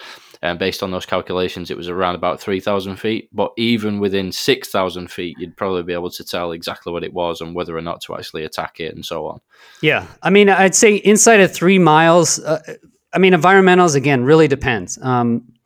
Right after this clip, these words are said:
Speaker 2: w-, we do, it's called high aspect dogfighting. Th-, there's basically three types of dogfighting practice that we do. One is defensive, right? Uh, it's like wrestling. You know, one person is put into an offensive position, uh,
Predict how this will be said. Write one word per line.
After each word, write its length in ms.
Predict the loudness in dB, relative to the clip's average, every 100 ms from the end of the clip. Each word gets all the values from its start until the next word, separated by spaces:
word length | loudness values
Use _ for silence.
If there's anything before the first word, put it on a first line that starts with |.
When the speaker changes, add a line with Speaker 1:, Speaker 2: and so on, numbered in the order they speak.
| _ _ _ -20 _ _ _ -6
Speaker 2:
w-, 200 | -2 2
we 140 | 2
do, 240 | 6 6
it's 120 | 6 4
called 220 | 2 2
high 220 | 2 4
aspect 380 | 4 2 0 2
dogfighting. 580 | 0 0 -2 -2 -6 -6
Th-, 100 | -2
there's 260 | 0 0
basically 360 | 2 2 2 0
three 200 | 0 0
types 300 | 2 2 2
of 120 | 0
dogfighting 540 | 2 2 4 2 2 0
practice 360 | -2 0 -2
that 100 | -2
we 80 | -2
do. 300 | 0 0 0
One 240 | 2 4
is 160 | 4 2
defensive, 680 | -4 -4 -4 -2 -6 -6 -4
right? 280 | -2 -2 -2
Uh, 160 | -2
it's 340 | -2 -4 -4 0
like 120 | 0
wrestling. 460 | 2 0 0 -6 -10 _ _ -6
You 60 | -2
know, 100 | 2
one 180 | 0
person 320 | 2 0 0 -2
is 100 | -2
put 200 | -2 0
into 180 | 0
an 80 | 0
offensive 480 | 2 0 -2 -6 -6
position, 480 | -6 -6 -6 -8 -12 _ _ _ _ -2
uh, 220 | 0